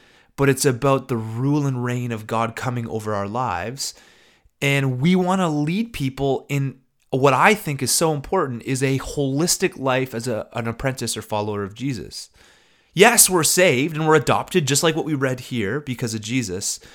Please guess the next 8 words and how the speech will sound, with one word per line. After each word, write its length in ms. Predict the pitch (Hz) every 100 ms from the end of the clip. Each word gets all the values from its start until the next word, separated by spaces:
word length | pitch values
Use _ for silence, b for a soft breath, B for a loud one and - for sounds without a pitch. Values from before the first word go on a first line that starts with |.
| B B B
But 100 | -
we 280 | 131 135 170
believe 420 | 180 180 156 143
that 140 | 131 123
our 100 | 120
entire 500 | 117 - 113 127 139
life 300 | 127 123 -
matters. 600 | 113 101 87 - -